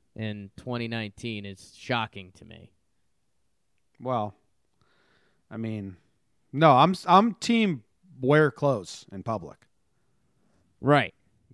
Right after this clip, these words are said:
Speaker 2: How much are, but the, and not out of a strict curiosity. So, like, we'd look
Speaker 1: Right.
Speaker 2: at anyone naked for thirty seconds? Anyone.
Speaker 1: Right.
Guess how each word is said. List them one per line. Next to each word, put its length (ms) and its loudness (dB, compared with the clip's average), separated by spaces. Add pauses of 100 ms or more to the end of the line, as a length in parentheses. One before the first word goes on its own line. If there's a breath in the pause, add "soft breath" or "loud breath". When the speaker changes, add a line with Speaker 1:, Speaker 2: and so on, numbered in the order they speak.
(140)
Speaker 2:
How 160 4
much 220 2
are, 100 -2
but 140 -6
the, 100 -2 (800 soft breath)
and 120 -8
not 220 4
out 140 4
of 120 -6
a 60 -4
strict 420 -8
curiosity. 840 0 (120)
So, 220 0
like, 280 2
we'd 300 0
look 140 4
Speaker 1:
Right. 80 -2
Speaker 2:
at 80 6
anyone 380 4
naked 320 0
for 400 -4 (420)
thirty 200 2
seconds? 520 -16 (140)
Anyone. 340 -2 (240)
Speaker 1:
Right. 300 -8